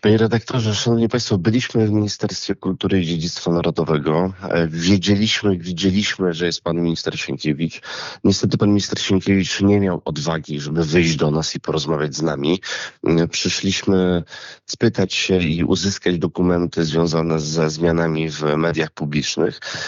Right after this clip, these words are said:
No, pan minister nie miał odwagi, żeby, mm, z nami się spotkać, ale uzyskaliśmy niezbędne dokumenty z lekkimi perturbacjami, ponieważ, e, m, m, e, dział komunikacji czy osoby bezpośrednio podległe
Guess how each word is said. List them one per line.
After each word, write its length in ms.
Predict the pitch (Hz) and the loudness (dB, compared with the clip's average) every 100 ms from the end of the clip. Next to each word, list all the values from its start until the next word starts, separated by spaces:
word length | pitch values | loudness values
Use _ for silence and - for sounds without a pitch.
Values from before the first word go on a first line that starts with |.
| - - | -6 -2
No, 60 | |
pan 120 | - | 2
minister 360 | 127 120 - 110 | 4 2 2 2
nie 120 | 113 | 4
miał 180 | 98 78 | 4 2
odwagi, 480 | 80 - 80 76 80 | 0 -2 -4 -2 -2
żeby, 480 | 76 69 78 78 76 - - - - | -2 -2 0 0 -2 -8 -16 -8 0
mm, 260 | 82 80 | 4 4
z 60 | 82 | 4
nami 200 | 85 85 | 4 2
się 160 | - | 0
spotkać, 640 | 80 - 76 - 95 - 104 | -4 -2 -4 -2 -2 -2 -2
ale 360 | 87 87 85 | 0 2 2
uzyskaliśmy 720 | 82 101 95 - 95 90 - | 2 0 0 0 2 2 2
niezbędne 420 | 87 82 71 82 78 | 2 2 0 0 2
dokumenty 600 | 82 - 90 87 98 - - | 0 2 0 2 0 0 -6
z 120 | - | 0
lekkimi 520 | 110 113 - 131 123 | 0 0 -2 0 2
perturbacjami, 1040 | 101 110 - 107 82 104 - 117 104 98 95 - - - - | 2 -2 2 0 2 -2 0 0 0 -2 -4 -8 -10 -14 -2
ponieważ, 540 | 98 98 92 92 - | 4 6 4 2 2
e, 40 | |
m, 400 | 82 87 85 95 - | 2 2 4 2 2
m, 340 | 82 82 85 78 | 2 2 2 2
e, 480 | 76 76 82 69 71 78 | 2 0 2 0 0 -2
dział 220 | 87 101 | 0 0
komunikacji 1040 | 90 98 92 95 95 - 113 - - 92 87 | 0 0 2 4 4 0 -2 -4 -6 -4 -4
czy 300 | - 87 82 | 0 4 4
osoby 360 | 82 - 87 85 | 2 0 0 2
bezpośrednio 760 | 87 - 90 - 104 95 90 | 0 0 -2 -2 0 0 -2
podległe 520 | - 82 85 78 78 | -2 0 0 2 -2